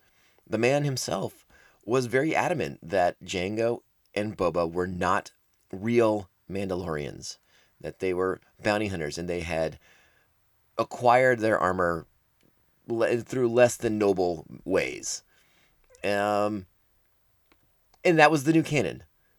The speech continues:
The old canon was that Ma-, Boba Fett was always a Mandalorian. Always, always, always.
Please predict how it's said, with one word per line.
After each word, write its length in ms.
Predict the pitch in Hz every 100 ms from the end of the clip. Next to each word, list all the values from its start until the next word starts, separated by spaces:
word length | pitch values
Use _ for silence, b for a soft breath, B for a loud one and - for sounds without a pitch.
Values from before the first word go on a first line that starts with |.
| -
The 160 | 143 -
old 260 | 202 320
canon 360 | 170 139 110 117
was 140 | 117
that 120 | 147
Ma-, 100 | 151
Boba 300 | 139 147 160
Fett 200 | 156 151
was 220 | 143 160 127
always 400 | - 165 135 110
a 40 |
Mandalorian. 600 | 98 85 76 64 58 - - _ _ _ _ _
Always, 280 | 160 180 185
always, 220 | 135 156
always. 380 | 123 104 53 -